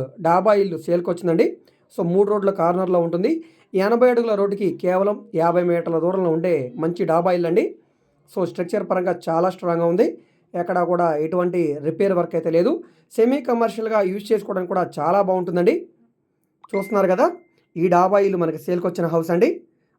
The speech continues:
మొత్తం మూడు రోడ్ల కార్నరు, అండర్‌గ్రౌండ్ డ్రైనేజ్ ఉంది, మున్సిపల్ వాటర్ కనెక్షన్ కూడా వచ్చిందండి. చూస్తున్నారు కదా, so, ఇక్కడ దీన్ని షాప్గా కూడా యూజ్ చేస్తున్నారు. ఈ ప్రాపర్టీ మనకి కేవలం ఇరవై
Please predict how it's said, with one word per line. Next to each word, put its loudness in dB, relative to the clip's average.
మొత్తం -2
మూడు 2
రోడ్ల 0
కార్నరు, 2
అండర్‌గ్రౌండ్ 2
డ్రైనేజ్ 2
ఉంది, -2
మున్సిపల్ -4
వాటర్ -2
కనెక్షన్ -4
కూడా 4
వచ్చిందండి. -2
చూస్తున్నారు 0
కదా, 4
so, -2
ఇక్కడ 2
దీన్ని 2
షాప్గా 2
కూడా 2
యూజ్ -2
చేస్తున్నారు. 2
ఈ 4
ప్రాపర్టీ 6
మనకి 2
కేవలం 4
ఇరవై 6